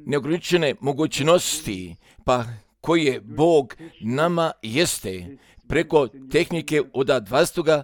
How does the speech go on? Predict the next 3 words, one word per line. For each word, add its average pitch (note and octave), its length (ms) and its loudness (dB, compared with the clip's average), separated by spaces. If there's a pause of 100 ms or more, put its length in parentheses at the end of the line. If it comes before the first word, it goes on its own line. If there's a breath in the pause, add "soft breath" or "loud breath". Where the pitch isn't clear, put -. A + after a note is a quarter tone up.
(140 soft breath)
stoleća D#3 960 0 (440 soft breath)
jeste D3+ 400 2
podao. G2+ 460 -4